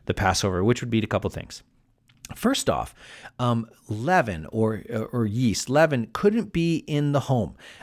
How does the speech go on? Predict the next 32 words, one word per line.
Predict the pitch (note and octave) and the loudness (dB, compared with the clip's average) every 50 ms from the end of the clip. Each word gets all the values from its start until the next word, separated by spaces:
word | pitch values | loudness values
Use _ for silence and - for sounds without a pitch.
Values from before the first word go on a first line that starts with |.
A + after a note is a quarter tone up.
| - - | -6 -2
Um, | A2+ A2+ A2 - | 0 0 0 0
it | C3+ C3 B2 | -2 -2 0
represented | C#3 C#3 D3 - D3 C3+ A#2 B2+ C3 C3 C3 B2 - - - | 0 0 0 0 -2 -2 0 0 0 2 0 -2 -4 -6 -4
evil | - D3+ D3+ C#3+ A#2+ G#2+ F2+ D2+ C#2+ | 0 2 2 2 2 0 0 -2 -2
and | F#2+ F#2+ F2+ | -4 -4 -2
sin. | - - - - - D#3 D3 B2+ G2 E2+ F2 F2+ | -2 -2 -2 -2 0 2 2 2 0 -2 -2 -2
There | G#2 G#2+ G#2+ | 0 0 0
could | A2 - - B2+ | 0 -2 -2 -2
be | C#3+ D#3 E3 | 0 0 0
no | E3 E3 E3+ F#3+ | 2 2 2 2
leaven. | G3+ F3 D#3+ D#3 E3+ F3+ E3+ C3 G2+ D#2 | 0 0 0 0 2 2 2 2 -2 -4
That's | D#2 G#2+ B2 - | -2 -4 -4 -2
how | - D3 C#3+ | 0 0 0
you, | D3+ D#3 D3+ D3 D3 - - - - - | 2 2 0 0 -2 -4 -12 -16 -12 -6
was | C3+ B2+ C3 | -4 -2 0
one | B2+ C3+ C3+ | 0 0 0
of | |
the | D3 | 2
ways | D3 C#3+ C#3+ C3+ | 2 2 2 2
we | C#3 C3 B2+ B2 - _ _ - | 0 -2 -2 -4 -10 _ _ -6
prepared | - C3 - - B2+ B2+ C3+ | -6 -4 2 4 4 4 4
the | C#3 | 2
Passover, | - B2 A2 G#2 - B2 A#2 A#2 | 0 2 2 2 2 2 2 2
is | A2 G2+ | 0 0
getting | A2 A2 C3 C3 C3+ C#3 | 0 0 0 0 0 0
rid | C#3 C#3+ C#3+ | 0 2 0
of | C3+ G2+ | 2 2
all | F#2 A#2 A#2+ | 2 2 2
the | A#2+ | 2
leaven. | A#2 A2+ G2+ E2+ F2+ | 2 0 0 0 0
It | G2 B2 | 0 2
was, | C3 A#2+ - | 2 2 0